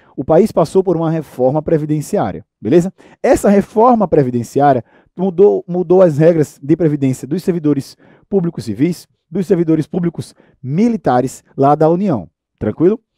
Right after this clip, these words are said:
Só que aí os estados teriam que ou recepcionar essas regras novas,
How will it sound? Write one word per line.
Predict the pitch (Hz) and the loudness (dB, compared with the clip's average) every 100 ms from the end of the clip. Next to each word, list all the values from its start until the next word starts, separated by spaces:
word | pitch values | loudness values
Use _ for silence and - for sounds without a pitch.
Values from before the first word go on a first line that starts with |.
| _ | _
Só | - 226 | -2 0
que | 190 | 4
aí | 151 170 220 | 4 4 0
os | 180 | -4
estados | 156 160 175 185 | -4 0 -2 0
teriam | - 180 196 | 2 2 2
que | 185 202 | -4 0
ou | 220 226 | 4 6
recepcionar | 160 - - - 123 139 196 | 4 0 -6 -8 -4 -2 -2
essas | - 151 | -2 -4
regras | 123 113 101 | -2 -4 -4
novas, | 95 101 123 | -6 -8 -8